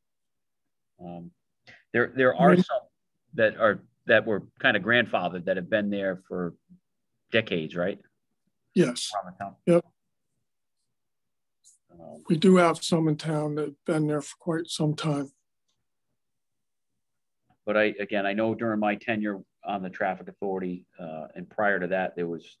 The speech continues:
Speaker 1: uh, these requests have, were received with regularity, and, and, uh, I think all of them were,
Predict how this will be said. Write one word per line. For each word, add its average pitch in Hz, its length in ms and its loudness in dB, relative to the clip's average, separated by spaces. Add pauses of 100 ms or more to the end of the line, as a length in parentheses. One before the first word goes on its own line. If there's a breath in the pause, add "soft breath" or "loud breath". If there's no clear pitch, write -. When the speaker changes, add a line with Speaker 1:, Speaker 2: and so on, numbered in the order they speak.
Speaker 1:
uh, 82 160 -10
these 90 160 -10
requests 95 360 -2
have, 90 180 -14
were 92 140 -10
received 92 340 -6
with 90 140 -8
regularity, 95 640 2
and, 87 200 -6
and, 82 220 -12 (840 soft breath)
uh, 82 300 -4
I 78 60 -14
think 101 260 -10
all 98 220 4
of 92 100 -2
them 90 240 0
were, 87 260 -4